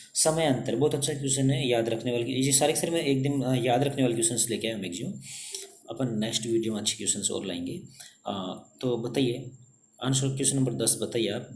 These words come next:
तीस मिनट, साठ मिनट, छत्तीस मिनट, अड़तीस मिनट, आप इसको सोल्व करोगे, अ, तो आप पाओगे इसके लगभग जो है पैंतीस मिनट कुछ सेकंड होते हैं, लगभग छत्तीस मिनट यहाँ पर appropriate इसका answer चला जाएगा।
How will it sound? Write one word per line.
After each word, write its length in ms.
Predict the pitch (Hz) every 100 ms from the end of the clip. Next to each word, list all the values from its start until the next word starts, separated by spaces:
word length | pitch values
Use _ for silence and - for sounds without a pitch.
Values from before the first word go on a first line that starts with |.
| - -
तीस 220 | 120 -
मिनट, 400 | 113 113 123 123 - -
साठ 340 | - 101 -
मिनट, 220 | 110 110
छत्तीस 460 | - 110 - 107 104
मिनट, 200 | 98 95
अड़तीस 360 | 95 - 98 92
मिनट, 220 | 92 - - - - -
आप 100 | 143
इसको 200 | 139 165
सोल्व 360 | - 127 139 143
करोगे, 380 | 143 139 143 160 - -
अ, 160 | 123
तो 240 | 123 - 127 127 120 - - - - 127
आप 160 | 127 120
पाओगे 260 | 113 123
इसके 200 | 127 -
लगभग 420 | 127 139 139 135 135
जो 140 | 135
है 440 | 117 101 98 - - - -
पैंतीस 380 | 131 131 151 -
मिनट 180 | 139 135
कुछ 100 | 135
सेकंड 300 | 127 117 131
होते 160 | 120 185
हैं, 60 |
लगभग 280 | 160 139 135
छत्तीस 380 | 139 135 131 127
मिनट 160 | 113 113
यहाँ 180 | 101
पर 200 | 117 110 -
appropriate 400 | - 98 104 95
इसका 220 | 92 92
answer 240 | 85 -
चला 180 | - 143
जाएगा। 320 | - - -